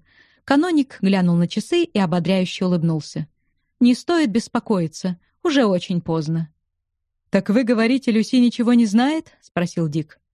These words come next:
«Нет», — ответила леди Келси. «Я не хотела портить ей чудесный вечер». Дик снова пожал плечами,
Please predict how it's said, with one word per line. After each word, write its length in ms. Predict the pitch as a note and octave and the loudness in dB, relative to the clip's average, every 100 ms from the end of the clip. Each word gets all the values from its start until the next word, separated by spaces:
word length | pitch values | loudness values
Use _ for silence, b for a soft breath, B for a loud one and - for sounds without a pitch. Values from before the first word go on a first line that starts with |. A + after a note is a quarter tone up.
| _ _ B3 | _ _ 2
«Нет», — 480 | C#4 A3 G3+ - _ - | 2 2 -4 -12 _ -8
ответила 460 | F#3+ F3+ F3 F3 | -4 -4 -2 -2
леди 160 | D#3+ E3+ | 0 -2
Келси. 540 | F3+ E3 D#3 - F3 b b b b | -2 -4 -6 -10 -10 b b b b
«Я 200 | D#4 B3+ | 2 4
не 100 | A#3 | 2
хотела 460 | B3+ B3 D#4 A#3 | 0 -2 0 0
портить 440 | E3+ F#3 F3+ F3+ - | 0 -2 -2 -6 -2
ей 140 | F3 | -2
чудесный 520 | - F#3+ F#3 - F#3 | -2 -4 -2 -2 -2
вечер». 440 | F3+ G#3+ - C3+ - _ _ _ _ _ _ - | 0 0 -4 -14 -16 _ _ _ _ _ _ -4
Дик 280 | G3+ C#4+ - | 0 0 -2
снова 340 | - B3+ C4 | 0 0 0
пожал 320 | A3 G#3 G#3 G3 | -4 -4 -2 -4
плечами, 640 | G3 - - C4+ F3+ D3+ | -4 -4 -2 0 0 -2